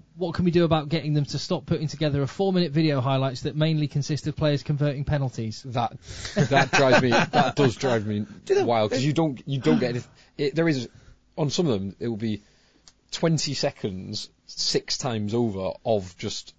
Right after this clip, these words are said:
Speaker 2: a kicker stood there looking at the sticks. You don't get any fe-, feel for the
Speaker 3: Yeah.
Speaker 2: game
Speaker 3: Well,
Speaker 2: at
Speaker 3: I,
Speaker 2: all.
Speaker 3: you know, if you follow the logic, you say, "Okay, that's a big moment," 'cause, 'cause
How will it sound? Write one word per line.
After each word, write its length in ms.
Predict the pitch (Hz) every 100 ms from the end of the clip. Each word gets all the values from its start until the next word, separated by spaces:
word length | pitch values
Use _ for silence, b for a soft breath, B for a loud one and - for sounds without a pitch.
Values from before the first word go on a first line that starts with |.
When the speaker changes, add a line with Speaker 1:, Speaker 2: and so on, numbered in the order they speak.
| -
Speaker 2:
a 80 | -
kicker 380 | - - 107 -
stood 480 | - - - 127 98
there 180 | 104 104
looking 360 | 113 - 107
at 120 | 98
the 60 | 101
sticks. 500 | - 127 104 - - b b b b 113
You 120 | 131
don't 180 | 143 127
get 120 | 104
any 220 | 131 127
fe-, 380 | 101 - 127 110
feel 20 |
for 120 | - 120
the 60 | 127
Speaker 3:
Yeah. 280 | 156 151 123
Speaker 2:
game 200 | 110 101 -
Speaker 3:
Well, 80 | 240
Speaker 2:
at 120 | -
Speaker 3:
I, 40 | 147
Speaker 2:
all. 320 | 143 113 - _
Speaker 3:
you 80 | 208
know, 100 | 156
if 120 | - 170
you 80 |
follow 260 | 196 233 156
the 100 | 127
logic, 360 | 160 208 120 98
you 80 |
say, 240 | 101 117 113
"Okay, 200 | 101 101
that's 200 | 107 107
a 40 |
big 200 | 101 113
moment," 240 | 110 101 95
'cause, 200 | 104 _
'cause 160 | 113